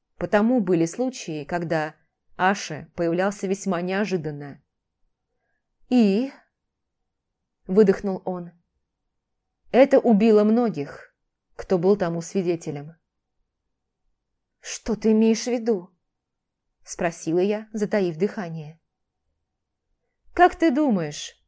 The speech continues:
долго проживёт тот, кто стал свидетелем безумия наследника?» Просто спросил он. Вопрос был риторическим и в ответе не нуждался. Тем страшнее от него становилось.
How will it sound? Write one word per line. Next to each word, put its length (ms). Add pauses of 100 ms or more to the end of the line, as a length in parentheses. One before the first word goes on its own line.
(300)
долго 400
проживёт 540
тот, 360
кто 180
стал 240
свидетелем 680
безумия 500
наследника?» 800 (1400)
Просто 340
спросил 540
он. 300 (760)
Вопрос 380
был 200
риторическим 920 (260)
и 120
в 40
ответе 460
не 80
нуждался. 760 (580)
Тем 200
страшнее 680
от 200
него 200
становилось. 800